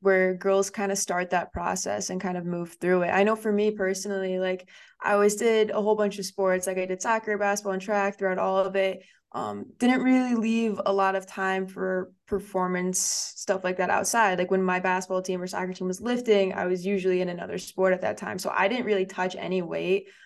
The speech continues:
until I got to college, which didn't go well, uh, <laughs> when I first started, let me be honest. Like, I was trying to do the bar and it was barely moving. Uh, so that was definitely a learning curve once I got to college. But in your opinion,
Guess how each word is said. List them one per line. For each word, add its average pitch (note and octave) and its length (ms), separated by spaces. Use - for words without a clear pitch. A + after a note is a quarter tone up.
until G3 240
I F#3 100
got F#3 300
to F3 120
college, F#2 580
which - 360
didn't G3+ 220
go E3+ 160
well, - 360
uh, - 220
<laughs> G#3 40
when B3 120
I A#3 80
first B3+ 260
started, F#3 380
let E3+ 80
me F#3 100
be F#3 160
honest. F3 420
Like, F3+ 200
I F3+ 120
was F#3+ 200
trying F3+ 200
to F3 180
do A3+ 140
the G#3 80
bar F3+ 320
and E3+ 100
it - 60
was F#3 120
barely E3 300
moving. E3 560
Uh, - 220
so A3+ 100
that A3+ 80
was A3+ 120
definitely A3 280
a A#3+ 60
learning G3 260
curve F3+ 220
once F3 180
I F#3 80
got F3 220
to F3 80
college. F3+ 440
But G3 140
in G3 140
your G#3 180
opinion, F#3 640